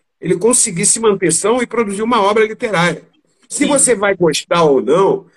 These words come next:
Speaker 1: que é a que escreveu com muita propriedade um juiz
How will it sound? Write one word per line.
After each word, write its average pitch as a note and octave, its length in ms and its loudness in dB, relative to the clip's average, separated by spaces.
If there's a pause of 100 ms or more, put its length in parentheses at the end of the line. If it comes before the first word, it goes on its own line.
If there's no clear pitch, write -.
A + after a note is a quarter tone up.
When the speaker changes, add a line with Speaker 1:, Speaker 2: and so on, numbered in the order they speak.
(320)
Speaker 1:
que D3 120 -4
é D#3 160 2
a D#3 40 -2
que D#3 220 -10
escreveu C3 1000 0
com - 120 -20
muita E3 280 -2
propriedade B2+ 800 -2
um A#2 80 -6
juiz A#2 580 -8